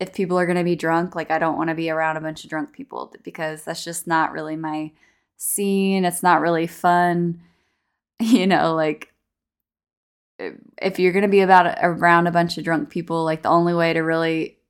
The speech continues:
tolerate it is to be drunk yourself, in my opinion. Um, so yeah, like, I, I do think it feels a while, it takes a while. Um, it takes a while for your brain to catch up,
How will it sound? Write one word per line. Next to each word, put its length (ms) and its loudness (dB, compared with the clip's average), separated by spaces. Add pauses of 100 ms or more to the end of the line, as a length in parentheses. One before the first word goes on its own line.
(140)
tolerate 500 2
it 220 0
is 120 -4
to 120 -16
be 100 -2
drunk 300 -4
yourself, 540 -2
in 180 -2
my 140 0
opinion. 640 4 (540)
Um, 580 -4 (1000)
so 800 0 (560)
yeah, 540 -2 (100)
like, 300 -10 (600)
I, 340 8
I 120 6
do 180 2
think 200 -2
it 120 -2
feels 220 0
a 80 -2
while, 460 2
it 240 -14
takes 280 -6
a 60 -4
while. 500 -2 (160)
Um, 540 -6 (120)
it 100 -10
takes 260 -8
a 40 -12
while 220 0
for 140 -12
your 100 -4
brain 280 -4
to 60 -6
catch 340 -6
up, 320 -4